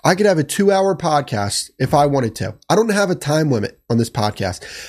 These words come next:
I don't have a time that I, I, that I want to hit. Now, granted, there are some things that, like, that are news, but I don't necessarily feel like talking about those things. Like, I don't think that I should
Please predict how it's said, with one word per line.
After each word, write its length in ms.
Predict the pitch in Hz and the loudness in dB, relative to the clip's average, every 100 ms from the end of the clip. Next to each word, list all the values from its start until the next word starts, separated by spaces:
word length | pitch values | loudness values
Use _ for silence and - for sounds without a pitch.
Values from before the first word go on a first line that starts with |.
| - | -2
I 120 | 151 | 0
don't 160 | 202 202 | 2 2
have 180 | 190 180 | 2 0
a 60 | |
time 340 | - 175 175 175 | 0 0 0 2
that 140 | 156 | 2
I, 120 | 147 - | 2 0
I, 140 | 143 | 0
that 180 | 139 139 | 2 4
I 100 | 143 | 2
want 380 | 123 135 143 - | 2 0 0 -4
to 420 | 147 135 123 - | 2 4 2 -2
hit. 360 | - - 123 - - - - | 2 2 2 -4 -20 -20 0
Now, 140 | 156 | 2
granted, 420 | 151 190 180 131 - _ _ - | 4 2 2 0 -6 _ _ 0
there 220 | 170 180 | 4 4
are 120 | 190 | 4
some 180 | 190 180 | 0 0
things 340 | 185 180 - | 0 0 2
that, 300 | 165 147 - _ _ _ | 2 2 -2 _ _ _
like, 220 | 147 139 139 - | 2 2 0 -2
that 180 | 143 170 | 2 4
are 140 | 147 | 2
news, 420 | 160 220 214 185 | 2 2 2 2
but 240 | - 180 190 | 0 -2 0
I 40 | |
don't 280 | 196 196 175 | -2 -2 -4
necessarily 580 | 170 175 - 190 185 180 | -2 -2 -2 0 2 0
feel 280 | - 147 151 | 0 0 2
like 220 | 143 139 | 0 -2
talking 460 | - 139 175 165 | -4 -2 -2 -2
about 300 | 117 104 95 | -2 -2 -6
those 240 | 101 95 - | -6 -8 -8
things. 240 | - 101 | -8 -4
Like, 80 | 110 | 0
I 100 | 120 | 2
don't 200 | 139 135 - | 0 -2 -4
think 200 | 139 135 | -4 0
that 100 | 131 | 0
I 100 | 120 | 0
should 340 | - 120 107 | 0 -4 -4